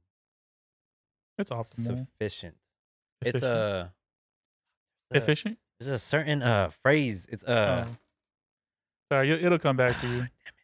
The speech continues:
Speaker 2: But it's like, it's just for, uh, daily living type of thing. Something that's realistic.
Speaker 1: Yeah.
Speaker 2: Not like no crazy diet, no crazy stresses or exercises.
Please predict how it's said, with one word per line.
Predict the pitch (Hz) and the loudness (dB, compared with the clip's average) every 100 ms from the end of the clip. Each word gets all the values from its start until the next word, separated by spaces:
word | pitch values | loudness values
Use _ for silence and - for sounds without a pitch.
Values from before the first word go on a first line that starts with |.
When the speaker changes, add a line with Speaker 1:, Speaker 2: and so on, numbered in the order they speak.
| _ _ | _ _
Speaker 2:
But | 120 | -2
it's | 131 - | -2 0
like, | 143 123 | 0 0
it's | 120 | -6
just | 143 - | -6 -4
for, | 131 117 | -2 2
uh, | 107 92 87 - _ _ _ _ _ _ _ - | 2 0 -4 -12 _ _ _ _ _ _ _ -2
daily | 113 110 | 0 0
living | 98 101 92 85 80 | -2 -2 -4 -8 -10
type | 98 87 | -12 -10
of | 90 | -10
thing. | 87 | -12
Something | 85 123 123 | -10 -8 -4
that's | 101 90 | -4 0
realistic. | 104 90 92 - - _ _ _ | -2 0 -4 -6 -16 _ _ _
Speaker 1:
Yeah. | 123 117 | -2 0
Speaker 2:
Not | 98 | -2
like | 90 | -6
no | 90 87 | -6 -8
crazy | - - 90 92 | -8 -12 -10 -10
diet, | 87 85 85 | -4 -4 -4
no | 87 | -8
crazy | - 92 87 | -10 -10 -10
stresses | - - 85 82 | -14 -16 -18 -14
or | 82 78 | -14 -14
exercises. | - - 78 80 | -20 -20 -20 -20